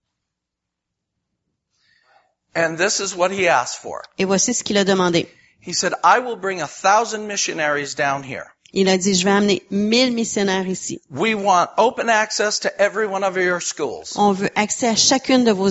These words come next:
Speaker 2: écoles.
Speaker 1: We're going to ask you to give us the largest stadiums in every one of those states, in the,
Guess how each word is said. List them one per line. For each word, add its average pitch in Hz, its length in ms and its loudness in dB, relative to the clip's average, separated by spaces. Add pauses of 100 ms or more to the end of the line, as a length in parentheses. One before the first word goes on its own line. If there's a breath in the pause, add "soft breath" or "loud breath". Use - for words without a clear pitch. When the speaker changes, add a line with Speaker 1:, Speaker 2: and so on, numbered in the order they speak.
Speaker 2:
écoles. 160 380 0 (500 soft breath)
Speaker 1:
We're 190 240 2
going 208 260 -2
to 220 160 0
ask 202 400 2
you 254 340 -6
to 202 120 -6
give 190 240 0
us - 340 -2 (360 soft breath)
the 160 200 0
largest 226 720 2
stadiums 190 720 -2
in 151 260 -6
every 214 280 -2
one 233 180 -6
of 220 80 -6
those 220 180 -2
states, 151 480 -2
in 156 140 -8
the, 151 160 -6